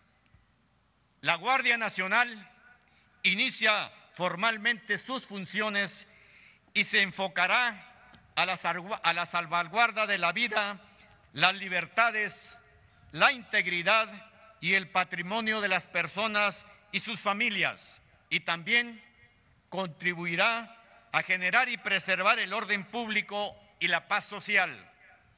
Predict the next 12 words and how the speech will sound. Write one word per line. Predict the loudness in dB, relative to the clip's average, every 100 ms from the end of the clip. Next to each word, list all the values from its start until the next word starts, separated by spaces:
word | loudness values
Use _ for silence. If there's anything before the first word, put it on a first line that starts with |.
| _ _ _ _ _ _
La | -6 -4 -2
Guardia | 2 2 2 0
Nacional | 0 -2 -4 0 0 0 -6 -16 -20 -20 -20 _ _ _ _ _
seguirá | 0 2 2 2 2 0
construyéndose | -6 -8 -6 2 2 2 -4 0 0 0 -2
y | 0
las | 0 0
Fuerzas | 0 -2 0 -4 -4
Armadas | -2 0 2 2 -2 -4 -16 -20 -20 -20 _
aportarán | 2 2 -2 -6 0 0 0 2
recursos | -2 0 -4 -2 -4 -6 -10
humanos | -8 0 0 0 -8 -12